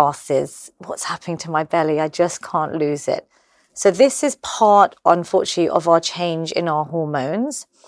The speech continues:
I look at H R T, hormone replacement therapy, more as hormone rebalancing therapy. Women are living thirty to forty years longer than we used to. And in terms of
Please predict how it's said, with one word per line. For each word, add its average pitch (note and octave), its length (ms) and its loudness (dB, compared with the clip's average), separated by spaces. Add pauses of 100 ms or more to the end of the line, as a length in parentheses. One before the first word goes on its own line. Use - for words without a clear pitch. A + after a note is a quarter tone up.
(320)
I B3+ 400 8 (180)
look A3+ 400 2
at - 320 4 (480)
H F#3 280 0
R E3 140 6
T, E3 420 -4
hormone E3+ 720 -2
replacement D#3 500 -4
therapy, D3 400 0
more F3 280 2
as E3+ 180 0
hormone E3 520 0
rebalancing D#3+ 800 2
therapy. D3+ 420 -2
Women G3+ 360 2
are F#3 160 4
living F3 440 4 (360)
thirty A#3+ 440 6
to G3+ 120 -4
forty F3+ 420 -2
years E3 320 2
longer F3 680 4 (320)
than E3+ 160 -2
we E3 100 0
used D3+ 400 -4
to. C#3+ 240 -4 (640)
And F3+ 460 6 (420)
in A3 160 4
terms B3+ 340 4
of A#3 240 6